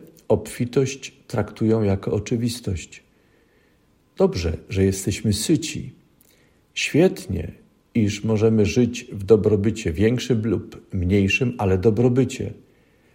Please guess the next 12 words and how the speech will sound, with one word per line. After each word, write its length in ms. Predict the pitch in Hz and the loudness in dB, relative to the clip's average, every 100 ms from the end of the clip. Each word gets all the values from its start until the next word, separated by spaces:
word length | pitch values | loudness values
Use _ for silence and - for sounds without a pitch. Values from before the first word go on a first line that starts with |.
| _ _ - | _ _ -10
Źle, 600 | 78 85 98 170 101 82 - _ _ _ _ | -6 0 2 2 0 -4 -14 _ _ _ _
jeśli 560 | 107 98 170 - 165 160 | -2 4 4 2 -2 0
zapominamy 840 | 143 139 143 120 107 104 120 117 - | 2 2 2 2 2 2 0 0 -2
obfitość, 1040 | - 95 - 123 120 113 104 - - - _ _ | -4 -4 -4 -4 -2 -2 -2 -6 -14 -18 _ _
jeśli 420 | - - 117 - 101 | -8 -2 -2 0 2
zapominamy 800 | 110 - 104 104 110 123 117 - - _ - | 2 4 2 2 2 2 0 -2 -14 _ -6
dziękować 580 | - 101 120 147 92 85 | 2 2 6 4 4 0
Bogu 340 | 82 104 85 | 2 2 2
za 160 | 85 - | -2 -2
obfitość, 840 | 87 - - 110 - - - - _ _ _ _ _ _ _ - | -4 -6 -8 -6 -8 -12 -16 -20 _ _ _ _ _ _ _ -2
za 140 | 113 | 4
Jego 420 | 110 101 101 - | 6 6 2 0